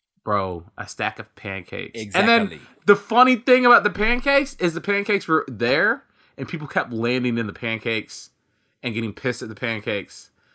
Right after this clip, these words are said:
Speaker 1: Like, Hurricane almost tripped in the pancakes. I forgot who else got thrown in the pancakes.
Speaker 2: Hur-,
Speaker 1: Like, damn,
Speaker 2: Hurricane
Speaker 1: man.
Speaker 2: recoiled in fear when he saw the pancakes. <laughs> That shit was hilarious.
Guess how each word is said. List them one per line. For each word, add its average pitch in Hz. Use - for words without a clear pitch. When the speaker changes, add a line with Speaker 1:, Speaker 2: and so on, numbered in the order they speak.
Speaker 1:
Like, 113
Hurricane 123
almost 107
tripped 110
in 110
the 101
pancakes. 107
I 104
forgot 117
who 120
else 113
got 104
thrown 110
in 104
the 98
pancakes. 104
Speaker 2:
Hur-, 214
Speaker 1:
Like, 240
damn, 202
Speaker 2:
Hurricane 233
Speaker 1:
man. 143
Speaker 2:
recoiled 175
in 147
fear 220
when 147
he 139
saw 131
the 120
pancakes. 127
<laughs> 160
That 180
shit 170
was 151
hilarious. 131